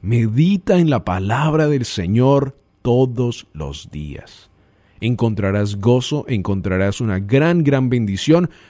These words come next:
cuando dices, "Voy a buscar del Señor en el día de hoy y voy a dejar que Él sea el que lidere mi vida todos los días". Espero que esta cápsula de vida sea de bendición para tu vida.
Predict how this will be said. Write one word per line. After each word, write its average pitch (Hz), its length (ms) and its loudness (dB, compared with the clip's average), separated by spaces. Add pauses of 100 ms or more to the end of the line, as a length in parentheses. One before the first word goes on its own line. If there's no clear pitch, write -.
(120)
cuando 113 500 0
dices, 135 500 0
"Voy 143 640 2
a 143 120 -6
buscar 127 760 -6
del 95 220 -4
Señor 127 580 0
en 110 100 -4
el 87 120 -4
día 104 300 -2
de 92 40 -2
hoy 113 220 0
y 123 40 0
voy 104 220 -2
a 110 80 -2
dejar 98 380 -4
que 117 320 2
Él 165 120 -2
sea 117 380 -2
el 98 120 -6
que 120 160 -2
lidere 139 480 2
mi 180 180 2
vida 127 640 2 (580)
todos 170 800 -2 (200)
los 98 680 -4
días". 67 840 -14 (1500)
Espero 214 260 4
que 202 60 6
esta 170 180 4
cápsula 160 400 4
de 127 100 4
vida 127 240 2
sea 131 200 0
de 131 100 2
bendición 92 480 -2
para 101 220 -4
tu 55 140 -12
vida. - 280 -20